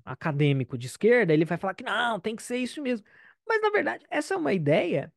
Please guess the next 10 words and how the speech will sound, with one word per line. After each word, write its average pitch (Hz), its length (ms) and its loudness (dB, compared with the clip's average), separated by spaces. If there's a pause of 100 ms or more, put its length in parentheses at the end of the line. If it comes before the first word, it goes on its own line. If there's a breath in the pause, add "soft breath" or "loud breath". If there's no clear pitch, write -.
(440)
que 349 100 -2
não 339 200 0
é 427 100 0
estranha 170 680 0 (140)
pras 180 220 -2
pessoas 165 380 0
que - 80 -18
são 160 160 0
de 160 60 -6
esquerda. 123 460 -4